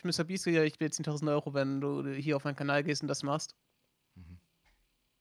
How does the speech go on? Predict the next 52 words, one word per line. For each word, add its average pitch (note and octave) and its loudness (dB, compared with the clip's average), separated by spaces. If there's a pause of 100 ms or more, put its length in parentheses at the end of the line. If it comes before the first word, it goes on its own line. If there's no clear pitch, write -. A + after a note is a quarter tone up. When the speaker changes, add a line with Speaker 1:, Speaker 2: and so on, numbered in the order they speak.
(320)
Speaker 1:
Das D#3 -6
ist - -2
halt C3+ -2
für C3 0
sowas. C3+ -2 (600)
Speaker 2:
Okay. D2 -20 (200)
Speaker 1:
Weil C3 -2
sehr D3 4
viele D#3+ 4
Leute, D3+ 2
die D3 4
machen D3 2
dann C#3+ 4
mit C#3 0
irgendwelchen C#3+ 0
Emojis C#3+ 0
dann C#3 0
halt C3+ 0
die, C#3 -2
die C3 -6
so C#3 -6
ein C3+ -4
Häkchen F#3 -2
dahinter, F#3+ 4
ne? A#3 -6 (100)
Und E3+ -6
da E3+ 2
ihren F3+ -2
Namen. F#3 -2 (1300)
Und, D3 8
äh, D3+ -6
das - -8
ist G3 -2
ja C3+ -2
eingeschränkt. D#3 -2
Du D#3+ -2
kannst, F#3 0
glaub G3 2
ich, F#3 -2
äh, D3+ -4
du - -10
kannst F3 0
so E3+ 0
viele G3+ 0
Sonderzeichen F3 -2
mit D#3 -4
dem D#3 0
Update D#3 -2
auch D#3 -2
nicht D#3+ -4
mehr F3 0
nutzen. D#3 -4